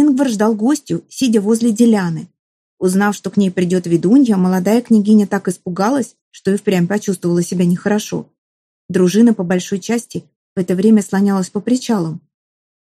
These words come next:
Но даже любопытные предпочли посмотреть на ведунью издалека,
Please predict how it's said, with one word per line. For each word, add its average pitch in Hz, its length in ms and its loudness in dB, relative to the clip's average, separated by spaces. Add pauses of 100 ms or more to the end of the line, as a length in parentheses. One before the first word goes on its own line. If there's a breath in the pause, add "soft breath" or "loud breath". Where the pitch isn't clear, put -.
(140)
Но 185 100 0
даже 185 240 0
любопытные 202 640 2
предпочли 185 560 -6
посмотреть 214 600 -2
на 208 80 4
ведунью 214 440 4
издалека, 226 600 -2